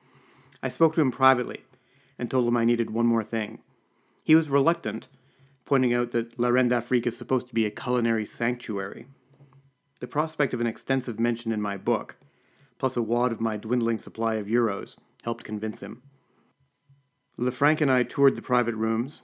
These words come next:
and Jean-Christophe showed us the one he planned to use for Monsieur Horton. It had a small fireplace, side table, and various Flemish paintings. A close inspection of a still life on the side wall revealed a small hole in the wall, which came out in the corridor between the kitchen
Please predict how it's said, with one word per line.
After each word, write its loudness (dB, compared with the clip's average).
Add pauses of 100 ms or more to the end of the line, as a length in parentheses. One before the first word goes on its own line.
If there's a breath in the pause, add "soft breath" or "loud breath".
(240)
and 0
Jean-Christophe 0
showed 0
us -2
the -4
one 0
he 2
planned -2
to -2
use 2
for -6
Monsieur -6
Horton. -10 (840 soft breath)
It -6
had 0
a -2
small 0
fireplace, -2
side -2
table, -4 (200)
and -4
various 0
Flemish -4
paintings. -10 (1000 soft breath)
A -10
close 4
inspection 0
of 0
a -2
still 0
life 2
on 0
the -2
side 0
wall 0
revealed -2
a -8
small 0
hole 2
in -4
the -4
wall, -8 (280 soft breath)
which -6
came 0
out 2
in 0
the -4
corridor 0
between -6
the -4
kitchen -8